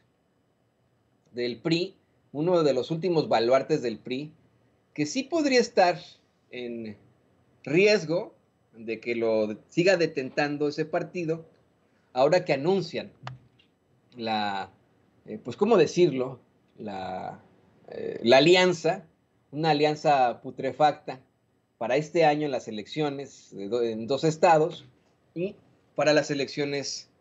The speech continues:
presidenciales. Me refiero, por supuesto, que a Coahuila. Coahuila, en donde una elección interna de Morena muy controvertida, pues no dejó satisfechos ni a votantes, ni a candidatos.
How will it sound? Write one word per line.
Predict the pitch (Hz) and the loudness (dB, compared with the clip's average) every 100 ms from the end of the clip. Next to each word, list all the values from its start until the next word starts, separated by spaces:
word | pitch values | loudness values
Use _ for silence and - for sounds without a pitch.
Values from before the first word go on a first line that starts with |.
| - | -8
presidenciales. | 135 127 127 120 117 123 - - - - _ _ _ | -6 -4 -6 -6 -6 -8 -10 -14 -20 -20 _ _ _
Me | 147 | 2
refiero, | 156 160 214 208 | 2 6 4 4
por | 165 | -2
supuesto, | 156 175 190 - 208 | -4 -4 -4 -2 -4
que | 165 156 | 0 2
a | 143 139 | 2 4
Coahuila. | 160 170 302 311 180 - _ _ _ _ _ _ _ | 2 2 0 -2 -4 -6 _ _ _ _ _ _ _
Coahuila, | 160 156 185 226 220 240 | 2 4 4 2 4 4
en | 220 160 | 2 0
donde | 147 139 147 | -2 2 0
una | 170 202 | 2 0
elección | 196 151 - 175 | 0 0 -2 -2
interna | 185 165 185 175 180 | -2 0 4 4 4
de | 165 | 0
Morena | 143 135 147 151 147 139 135 _ _ | 0 0 -2 0 -4 -6 -12 _ _
muy | 120 123 127 147 165 175 | -18 -12 -2 2 4 4
controvertida, | 170 165 165 160 160 160 175 165 156 156 _ _ _ _ _ _ _ | 4 0 2 4 4 0 -6 -2 -2 -4 _ _ _ _ _ _ _
pues | 139 | -2
no | 156 | 2
dejó | 226 226 220 | 4 4 2
satisfechos | 220 214 151 180 175 - 139 - _ _ _ _ | 0 -2 -4 -2 -2 -2 -6 -8 _ _ _ _
ni | 107 120 117 | -12 -4 0
a | 117 | 2
votantes, | 120 117 165 220 220 - - - _ _ _ _ _ _ - | 2 4 4 4 -2 -12 -16 -20 _ _ _ _ _ _ -16
ni | 110 117 | -8 -4
a | 113 107 | -2 -2
candidatos. | - 120 131 208 311 - - - - | -4 -2 2 4 4 0 -14 -16 -18